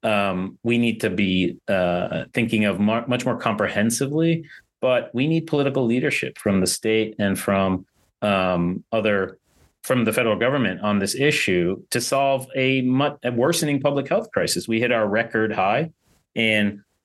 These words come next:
overdoses in twenty twenty-two. It's likely to outpace that in twenty twenty-three. A New Yorker is dying every three hours or less from a fatal overdose. So we have a, and fentanyl is scrambling all of our efforts.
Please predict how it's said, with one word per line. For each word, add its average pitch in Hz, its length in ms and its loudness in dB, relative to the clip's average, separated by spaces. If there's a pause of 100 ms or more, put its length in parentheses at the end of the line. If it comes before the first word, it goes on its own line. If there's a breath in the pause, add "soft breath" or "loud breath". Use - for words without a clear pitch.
overdoses 117 680 0
in 104 120 2
twenty 107 260 0
twenty-two. 104 760 0 (360)
It's 110 180 0
likely 107 480 0
to 110 100 2
outpace 104 580 0
that 104 360 0
in 101 160 0
twenty 104 280 0
twenty-three. 107 680 0
A 117 60 0
New 104 100 2
Yorker 113 380 0
is 101 120 -2
dying 107 540 0
every 110 320 0
three 117 260 0
hours 92 360 2
or 92 100 0
less 98 580 0 (300)
from 113 340 0
a 101 220 0
fatal 107 400 0
overdose. 87 640 0 (540 loud breath)
So 151 280 0
we 143 240 0
have 147 220 2
a, 104 200 0
and 117 160 0
fentanyl 131 560 0
is 110 180 -2
scrambling 120 800 0
all 131 260 0
of 113 80 0
our 95 160 0
efforts. - 800 -2